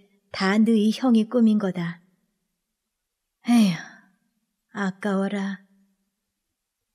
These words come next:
너무 아깝다, 그 녀석이. 어머닌 마치 형을 어루만지듯이 손으로 소파를 쓰다듬었다.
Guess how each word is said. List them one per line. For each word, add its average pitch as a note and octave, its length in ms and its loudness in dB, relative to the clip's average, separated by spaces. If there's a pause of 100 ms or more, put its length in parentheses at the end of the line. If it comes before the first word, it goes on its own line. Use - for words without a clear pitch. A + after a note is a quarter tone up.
너무 G3 340 2
아깝다, A3 840 -2
그 A3+ 100 -4
녀석이. F3+ 800 -4 (1300)
어머닌 G#3 600 4
마치 F#3+ 840 0 (340)
형을 G#3+ 540 4
어루만지듯이 G3 1120 0 (400)
손으로 G3+ 720 2
소파를 G3+ 640 -2
쓰다듬었다. F#3+ 920 -2